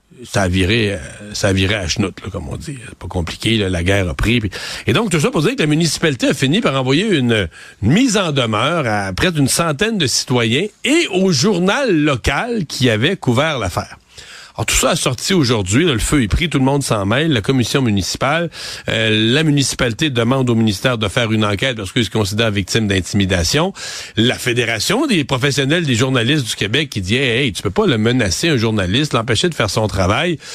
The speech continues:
euh, parce que là, t'aimes pas, t'aimes pas le contenu de ce qu'il a, de ce qu'il a révélé à la population. » On va parler à un des principaux <laughs> intéressés dans cette affaire-là, parce que c'est lui, comme journaliste,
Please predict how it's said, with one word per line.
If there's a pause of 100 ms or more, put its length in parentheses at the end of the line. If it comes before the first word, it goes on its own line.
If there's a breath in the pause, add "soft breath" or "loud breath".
(240 loud breath)
euh, (140)
parce
que
là,
t'aimes
pas,
t'aimes
pas
le
contenu
de
ce
qu'il
a,
de
ce
qu'il
a
révélé
à
la
population. » (1400 loud breath)
On
va
parler
à
un
des
principaux (120)
<laughs>
intéressés
dans
cette
affaire-là,
parce
que
c'est
lui,
comme
journaliste,